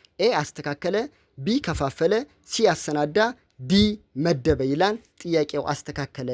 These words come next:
የሚል ይሆናል። እንግዲህ ተማሪዎች የዛሬውን፣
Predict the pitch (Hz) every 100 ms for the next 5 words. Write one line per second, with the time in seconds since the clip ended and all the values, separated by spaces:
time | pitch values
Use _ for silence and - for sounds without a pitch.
0 | 123 135 131 127 110 113 107 104 _ _
1 | _ _ _ _ _ _ _ _ _ -
2 | 185 208 285 226 196 202 254 320 - -
3 | - 156 175 175 160 147 165 220 208 165
4 | 123